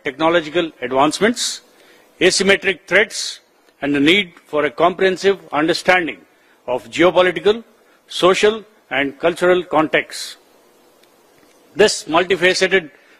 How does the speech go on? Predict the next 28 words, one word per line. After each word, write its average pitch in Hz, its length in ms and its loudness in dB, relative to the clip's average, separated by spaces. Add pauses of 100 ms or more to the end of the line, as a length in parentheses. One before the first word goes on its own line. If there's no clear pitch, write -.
landscape 160 520 0 (460)
requires 156 580 0
military 175 400 -2
personnel 147 640 0 (880)
who 156 120 2
are 156 100 6
not 156 220 0
only 190 300 0
adept 151 480 0 (380)
at 127 200 -10
combat, 165 440 2 (300)
but 131 160 -12
also 160 360 -4
possess 160 500 0 (240)
a 139 80 -4
deep 165 440 0 (100)
understanding 160 800 0 (480)
of 127 140 -8
the 135 80 -8
broader 165 280 2
implications 156 640 -2
of 139 160 0
their 139 160 4
actions. - 640 -6 (1200)
Therefore, 175 380 4
in 156 100 0
my 175 140 4
opinion, 180 520 -2